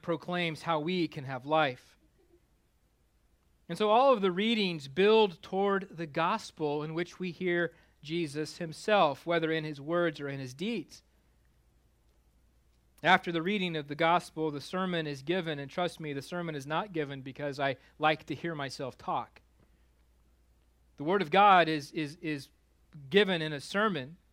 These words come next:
because it is vitally important to proclaim Jesus.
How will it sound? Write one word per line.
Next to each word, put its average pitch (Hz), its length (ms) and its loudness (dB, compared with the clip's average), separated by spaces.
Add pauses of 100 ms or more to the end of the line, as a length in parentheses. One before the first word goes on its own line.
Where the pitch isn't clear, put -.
(500)
because 170 420 0
it 170 120 0
is 151 140 -2
vitally 160 560 0
important 151 540 -10 (100)
to 143 80 -14
proclaim 143 400 -8
Jesus. 139 500 -10